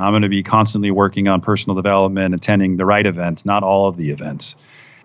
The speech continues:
And I think at the end of the day, I'm gonna watch a whole bunch of employees move on and be happy and really kinda, like, thrive in their life. And that's gonna bring me great joy because I know that I got a new class of people coming on board and they're gonna need help and,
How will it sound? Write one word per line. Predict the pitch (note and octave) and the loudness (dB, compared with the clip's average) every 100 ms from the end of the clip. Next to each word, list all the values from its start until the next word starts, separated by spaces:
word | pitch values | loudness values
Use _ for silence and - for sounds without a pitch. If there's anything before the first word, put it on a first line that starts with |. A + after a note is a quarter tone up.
| _ _ _ _ | _ _ _ _
And | A2+ | 0
I | A#2 | 0
think | A2 E3+ F3 | 0 0 0
at | C#3+ | 0
the | B2+ | 0
end | C3+ | 2
of | C3+ | 0
the | A#2 | 0
day, | A#2+ B2 C#3 | 2 2 0
I'm | C#3 | -2
gonna | A#2+ B2+ A#2+ | -2 2 2
watch | A#2 A2+ | 2 0
a | |
whole | G#2 | -2
bunch | G#2+ G#2+ | 0 0
of | G#2 | 2
employees | G2+ F#2+ G2+ G2 F#2 G2 | 0 0 0 2 2 0
move | G2 | 0
on | G2 G2 G#2 | 2 2 2
and | F#2 | 0
be | F2+ | 0
happy | F#2 G2 F#2+ F#2+ F#2+ | 2 0 0 0 2
and | F2+ | 2
really | G2 G2 F#2 | 2 2 0
kinda, | G2 F#2+ | 0 0
like, | F2+ E2+ | 0 -2
thrive | - G2 F#2+ | 0 2 2
in | G2+ | 0
their | G2 G2 | 0 2
life. | G2 A2 A2 | 2 0 0
And | G2 | 0
that's | G2 | 0
gonna | - G2+ | 0 -2
bring | F2+ F#2+ | 2 2
me | F#2 F2+ | 2 0
great | F2 F#2+ F#2 | 0 0 0
joy | E2 F#2+ F#2+ | 0 2 2
because | F2+ F2+ G2+ | 0 -2 -2
I | G2+ | 2
know | G#2 A2+ | 2 2
that | A2 A2 - - - - | 0 -2 -16 -18 -12 -6
I | F#2+ | -2
got | G#2+ | 0
a | G2+ | 0
new | G2+ G#2+ | 2 2
class | G#2+ G#2+ G#2+ G2 G2 | 0 2 2 0 -4
of | |
people | - G#2 F#2 | 0 2 2
coming | - G#2 G2+ | 0 2 2
on | G2 F#2+ | 2 0
board | G2 G2 F#2+ F#2 | 2 2 2 2
and | F2+ | -2
they're | |
gonna | F#2+ G2+ | 0 2
need | G2+ G2 | 2 0
help | G#2 G#2 F#2 | 2 2 2
and, | G2 F2 | -2 -4